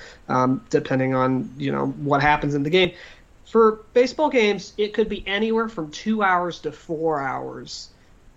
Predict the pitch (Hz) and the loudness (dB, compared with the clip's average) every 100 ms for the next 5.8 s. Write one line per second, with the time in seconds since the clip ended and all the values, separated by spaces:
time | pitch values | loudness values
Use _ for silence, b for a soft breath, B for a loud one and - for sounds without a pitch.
0 | - 170 165 170 185 180 190 190 190 180 | 0 0 2 4 4 4 2 2 4 4
1 | 170 160 147 143 147 - 139 135 131 131 | 4 4 2 -2 -4 -8 -8 -4 -4 -6
2 | 131 - _ - 156 147 170 175 165 - | -10 -16 _ -4 0 4 6 6 4 -4
3 | - - 156 143 143 143 131 151 139 143 | -12 -2 0 2 0 -2 -4 -2 0 2
4 | 151 160 156 151 151 156 - 147 139 147 | 4 6 4 4 2 0 -2 -2 -2 0
5 | 156 170 165 160 156 156 156 165 | 2 2 4 4 4 4 2 -2